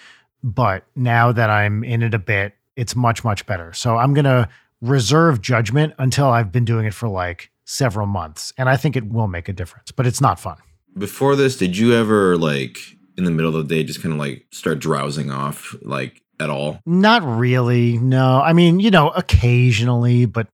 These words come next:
Speaker 1: it wasn't, like, a regular thing. Dude, does that happen to you?
Speaker 2: It happens to me if I'm, like, really, really bored.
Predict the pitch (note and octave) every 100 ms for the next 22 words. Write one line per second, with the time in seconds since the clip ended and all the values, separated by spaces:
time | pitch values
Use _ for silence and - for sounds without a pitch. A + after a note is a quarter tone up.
0 | _ - D3+ A#2+ C3+ A2 G#2 F#2 F#2 F2
1 | F2+ E2+ E2 D#2 - E2+ D#2+ E2+ A2 G#2+
2 | G#2+ G#2 A2+ G#2+ F#2 A#2+ B2+ _ _ _
3 | A#2 C3+ F#3 G#3+ A#3 - B2+ B2 A2 A2
4 | G2 F#2 E2+ D#2 - - _ _ _ _
5 | _ _ _ _ - E2+ F2 G2 G2+ G2
6 | F#2 E2 - _ _ _ _ - - E2+
7 | F2 G2 A2 G#2+ G#2+ F2+ E2 E2+ F#2 A#2+